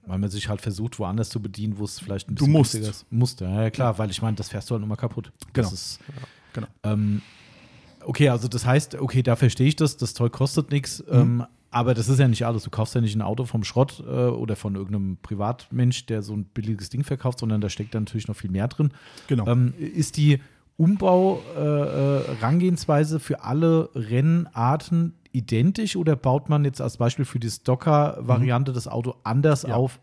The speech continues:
Speaker 1: Macht man?
Speaker 2: Ja, also es ist alles ähnlich. Du hast immer
Speaker 1: Aha.
Speaker 2: einen Überrollbügel, du hast,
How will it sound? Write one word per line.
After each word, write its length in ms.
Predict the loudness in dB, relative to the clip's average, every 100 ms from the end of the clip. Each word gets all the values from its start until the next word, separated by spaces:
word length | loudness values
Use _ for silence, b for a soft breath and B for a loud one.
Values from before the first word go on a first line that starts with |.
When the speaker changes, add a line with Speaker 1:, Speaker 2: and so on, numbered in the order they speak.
| -2
Speaker 1:
Macht 220 | -2 0
man? 200 | -2 -2 -2
Speaker 2:
Ja, 180 | -2
also 160 | -2 -4
es 60 | -6
ist 120 | -6
alles 320 | -2 -2 2
ähnlich. 440 | 4 4 4 -4 -6
Du 100 | -6
hast 140 | -2
immer 140 | 4 6
Speaker 1:
Aha. 60 |
Speaker 2:
einen 80 | 6
Überrollbügel, 720 | 6 4 4 2 0 2 0 -2 B B B B
du 140 | -2
hast, 220 | -2 -4